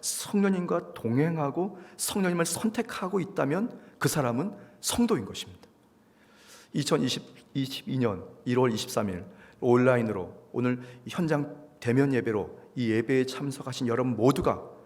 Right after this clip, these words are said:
성령의 사람으로 그리스도인 것을 믿으시기를 예수님의 이름으로 축복합니다. 여러분들은 그렇게 긍정을 선택하셨던 것입니다. 그리스도인이 그리스도인 되기 위해서는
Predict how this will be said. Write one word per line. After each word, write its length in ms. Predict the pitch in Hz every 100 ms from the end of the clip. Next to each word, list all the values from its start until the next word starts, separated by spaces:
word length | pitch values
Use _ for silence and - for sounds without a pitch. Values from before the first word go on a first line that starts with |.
| - _ _
성령의 840 | - - 175 180 160 160 156 160 -
사람으로 600 | - 151 117 95 85 - - - _
그리스도인 560 | - 139 135 - 123 113
것을 240 | 110 113
믿으시기를 720 | 113 123 - - 120 151 - -
예수님의 300 | 110 - 98
이름으로 220 | 90 90
축복합니다. 580 | - - - 85 80 - - - - -
여러분들은 640 | 127 139 143 156 165 160 -
그렇게 260 | 127 123
긍정을 420 | 135 147 131 127 113
선택하셨던 640 | 131 123 117 - - 107
것입니다. 400 | 90 - 85 - _ - - - -
그리스도인이 1000 | 143 160 165 165 147 143 170 92 - -
그리스도인 500 | - 127 123 127 123
되기 260 | 123 110 107
위해서는 480 | 104 98 120 160